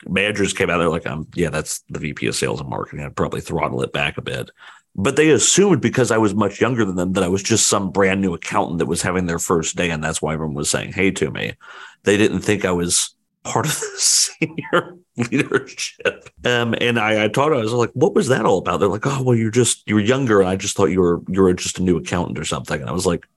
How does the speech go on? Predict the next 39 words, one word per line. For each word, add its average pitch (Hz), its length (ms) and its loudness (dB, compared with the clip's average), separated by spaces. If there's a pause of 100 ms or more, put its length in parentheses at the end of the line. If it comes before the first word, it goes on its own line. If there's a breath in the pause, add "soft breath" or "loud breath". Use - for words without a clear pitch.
(200)
"Well, - 160 2
ask 285 320 -2
before 123 240 4
you 104 80 2
start 98 300 0
jumping 101 280 0
on 71 160 -8
people. - 300 -2
That's 135 160 0
a - 60 0
smart 104 380 0
play. 82 280 0
Like, 92 300 4
that's, - 440 -2 (320)
don't 190 160 0
just 247 140 4
start - 180 0
snapping 120 400 0
at 95 80 4
people 90 280 0
'cause 85 160 0
they're 87 100 0
young. 78 140 -2
That's, - 420 -2
that's - 220 -2
a - 40 0
bad 104 300 -2
call. 65 200 -2
Don't 95 200 0
do 76 140 -2
that. - 260 -8 (460)
Don't 120 180 -2
do 87 80 0
that 69 160 -10
to - 60 -16
people. - 340 -12
That's 85 240 -6
no 90 120 0
good 60 300 -6